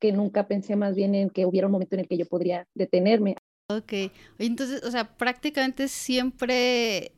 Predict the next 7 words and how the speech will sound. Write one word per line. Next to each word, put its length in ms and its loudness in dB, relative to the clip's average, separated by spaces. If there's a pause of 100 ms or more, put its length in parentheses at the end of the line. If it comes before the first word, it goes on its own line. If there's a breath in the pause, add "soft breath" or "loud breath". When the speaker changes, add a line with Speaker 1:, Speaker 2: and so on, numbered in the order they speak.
(140)
Speaker 2:
esta 520 -4
parte 600 -2
de, 220 -2
de 140 -2
volverte 960 -2 (240)
jugadora 540 0
profesional, 1120 0